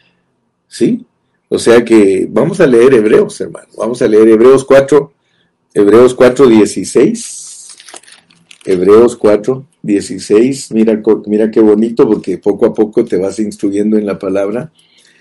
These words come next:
"Acerquémonos, pues, confiadamente al trono de la gracia, para alcanzar misericordia y hallar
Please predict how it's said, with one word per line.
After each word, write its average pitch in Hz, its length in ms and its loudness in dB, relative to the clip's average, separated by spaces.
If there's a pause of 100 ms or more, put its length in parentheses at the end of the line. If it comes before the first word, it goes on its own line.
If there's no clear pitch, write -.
(360)
"Acerquémonos, 233 880 2
pues, - 640 0 (400)
confiadamente 156 760 2
al 117 140 2
trono 147 340 4
de 117 140 4
la 120 140 0
gracia, 160 560 -6 (1700)
para 120 280 4
alcanzar 117 640 2
misericordia 117 920 0 (840)
y 117 160 2
hallar 117 640 4